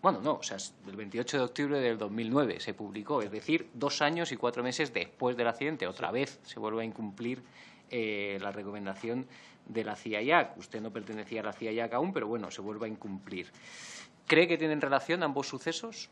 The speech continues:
Speaker 2: No.
Speaker 1: ¿No tienen relación ambos sucesos? El incidente
Speaker 2: Vamos a ver.
Speaker 1: No, no, no.
Speaker 2: Eh.
Speaker 1: El incidente de Lanzarote y el accidente de dos mil ocho en Barajas.
Speaker 2: Que uno sea consecuencia del otro,
Speaker 1: No, no,
Speaker 2: no.
Speaker 1: que si tienen relación.
Speaker 2: Sí, ya, ya, perdón.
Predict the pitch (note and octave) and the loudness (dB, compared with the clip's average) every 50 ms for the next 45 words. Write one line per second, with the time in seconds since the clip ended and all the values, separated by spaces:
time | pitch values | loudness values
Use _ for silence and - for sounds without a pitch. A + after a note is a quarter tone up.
0 | - - C3+ B2+ - - - - - - - - - - - - - - - - | -12 -10 -10 -10 -10 -14 -20 -20 -20 -20 -20 -20 -20 -20 -20 -20 -20 -20 -20 -20
1 | - - - - - - - - - - - - - - - - C3+ D3 F3+ F3 | -20 -20 -20 -20 -20 -20 -20 -20 -20 -20 -20 -20 -20 -18 -8 0 4 6 6 6
2 | F3+ F#3+ G3 F3 C#3+ B2+ C#3+ C#3 C3+ C3 - F3+ F3 D#3 C#3+ C#3+ D#3 - D#3 C#3+ | 8 6 6 6 6 4 6 4 4 4 4 2 2 4 2 0 -2 -4 -4 -4
3 | - F#3+ F#3+ D#3+ C#3+ B2+ B2+ B2 A#2 - C3+ C#3 D3 E3 D#3+ E3 D#3+ B2+ - - | -4 -4 -2 0 0 2 2 0 0 2 2 4 4 4 2 2 0 0 2 4
4 | D#3 F3 F#3+ F#3 F#3 F#3+ D#3 - - - E3 C3 B2+ C#3 C#3 - D3+ D3 E3+ F#3+ | 4 4 6 6 8 8 6 6 4 2 0 2 4 2 2 4 4 4 4 6
5 | F#3+ F#3 F3+ F3 E3 E3 E3 E3 F3 F#3 E3+ C3+ B2 A#2 - - B2 B2 C3 C#3+ | 6 6 4 4 4 2 2 2 2 2 2 4 4 2 0 0 0 2 2 2
6 | D3+ C#3 D#3+ D3+ C3+ A#2+ A2+ A2 B2 C3 B2+ C3+ C3+ - - D3 C3 A#2+ A2+ A2 | 2 2 2 2 2 2 0 0 0 -2 0 0 -2 -4 -4 -4 -2 -2 0 2
7 | A2 A2 A2+ A2+ - - - C#3+ C#3+ D3 D3 D3+ D3 - D#3 D3+ - D3 C#3 - | 4 4 4 4 2 -2 -2 0 0 0 -2 -2 -2 -2 -4 -2 -2 -4 -4 -4
8 | C#3+ - - D3+ C#3+ C3 D3+ D3+ D3 D3 E3 E3+ F3 F#3+ F3+ F3 F3+ E3+ - - | -6 -4 -4 -4 -4 -2 -2 -2 -2 0 0 4 6 6 8 8 6 6 4 0
9 | G#2+ - - G2+ B2+ C#3+ D#3+ E3+ E3 D3 D#3 C3+ A2 G2 - - - C3 B2 G#2 | -4 -2 -2 0 2 4 4 4 4 4 4 4 6 4 4 2 0 0 0 0
10 | F2+ - - - C3+ C3+ D3+ D#3+ A#2+ B2+ C3 B2 B2+ B2 - B2 B2 - - - | -2 -8 -12 -10 -8 -6 -6 -4 -4 -4 -2 -2 -4 -4 -4 -8 -8 -8 -12 -18
11 | G#2+ G2 - - G2+ A2 G#2+ | -18 -16 -12 -10 -8 -8 -10